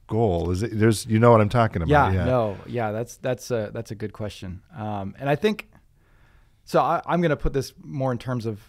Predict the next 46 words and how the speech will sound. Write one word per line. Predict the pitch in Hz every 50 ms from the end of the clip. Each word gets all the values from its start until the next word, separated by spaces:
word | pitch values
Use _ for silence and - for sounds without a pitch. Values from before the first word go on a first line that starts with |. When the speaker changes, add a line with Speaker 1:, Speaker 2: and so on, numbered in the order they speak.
| - -
Speaker 2:
of | 123
my | 120 120 120
context | 120 - 123 117 113 113 107 101 - -
as | 113 110 98 101
a, | 101 95 - - _ _ -
as | 104 110
a | 107
missionary, | 117 113 - - 110 101 95 92
but | 98 101 90 - - _ _ -
it, | 135 110 -
it | 135 131 -
probably | - - 131 120 110 104 110 107
will | 104
apply | 98 - - 120 117 110 110
a | 117 -
little | 151 127 123
bit | 110 113
more | 110 107 107
broadly. | 107 - 110 107 107 107 104 101
But | 110 107 101 - - - - - - - - _ -
I | -
think | 143 190 185 -
a | - 135
challenge | - - 165 170 175 190 170 -
for | - 135
me | 127 117
and | 110 104
a |
struggle | - - - 135 127 127 120
for | - - 117
me | 113 117 113 104 95 101 - - _ _
is, | 107 110 107 104 104 101 95 - - - _ _ _ _ _ _ _ -
again, | 127 123 120 110 120 131
ministering | 143 147 156 147 - - 139 131 123 120
in | 113
a, | 113
in | - 113 110 107
a | 101 98 - _ _ _
country | - - 139 123 - 127 107
that | 104
is, | 107 107 101 - - -
is | - 104 98
very | - 120 117
difficult | 107 107 110 - 101 - 101 98 92 -
and | 107 101 104
sees, | - - - 131 123 117 120 120 110 101 - -